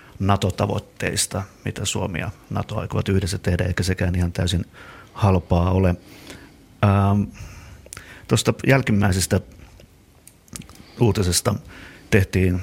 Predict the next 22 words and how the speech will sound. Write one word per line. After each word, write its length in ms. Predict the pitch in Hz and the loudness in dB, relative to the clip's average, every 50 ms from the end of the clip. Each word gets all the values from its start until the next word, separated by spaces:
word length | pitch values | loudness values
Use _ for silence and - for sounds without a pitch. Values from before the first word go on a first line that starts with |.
| - | -2
tutkimuspyyntö 800 | - 107 - - - 95 95 95 - - - 95 95 92 98 95 | -2 -4 -2 0 0 0 0 -2 -4 -2 0 0 0 0 -2 -2
tai, 300 | - 95 95 95 95 95 | -2 0 0 2 0 0
tai 400 | - - 101 101 101 104 104 107 - - - - - - - - - - - | -2 -2 0 0 0 0 -2 -4 -4 -6 -10 -12 -14 -18 -20 -16 -12 -6 -4
mi-, 220 | 123 120 110 104 - | -2 0 0 0 0
mikä 180 | 117 101 104 | 2 2 2
se 120 | 95 101 98 | 2 4 4
vaihe 200 | 98 95 95 92 | 4 4 2 2
tällä 220 | - 104 98 95 | 2 2 2 2
hetkellä 280 | 92 - - - 107 104 | 0 0 2 2 2 4
onkaan, 320 | 101 101 98 - 101 90 | 4 2 2 0 -2 -2
mutta, 380 | 113 113 - - - - 90 95 - - - - - - - - - - | -4 -6 -10 -6 -2 -2 -2 -2 -4 -8 -20 -20 -20 -20 -20 -12 -6 -2
ää, 160 | 104 95 92 | 0 0 0
puolustusministeriössä 1160 | - 110 98 95 92 104 98 - 98 98 98 92 - - 104 - 101 98 - - - - 101 95 - | 2 0 0 0 0 -2 -2 -2 0 0 0 0 0 0 0 0 0 2 0 0 0 -2 -4 -4 -2
ja 100 | 101 98 | 0 2
hallituksessa 520 | 101 98 92 92 90 95 92 - 92 90 90 | 4 4 2 0 -2 -4 -4 -4 -4 -4 -2
säikähdettiin, 760 | 98 98 92 - 92 90 98 95 - - - 98 92 95 | -2 -2 0 0 -2 -2 -2 -4 -6 -6 -4 -2 -2 -2
että 320 | 95 92 - - - 104 - - - - - - - - - | -2 -4 -6 -6 -8 -8 -8 -8 -10 -20 -20 -20 -20 -4 0
tietoja 320 | - 95 87 - 92 90 | 0 0 2 0 -2 0
kerrotaan 380 | - 95 90 98 95 - 98 101 | 0 0 0 0 0 0 -2 0
kansalle 420 | - 95 101 98 - 104 101 107 | 0 0 -2 -2 -2 -2 -2 -2
ja 100 | 107 95 90 | -2 -2 0
nämä 340 | 95 92 95 92 98 95 | 0 0 2 2 2 0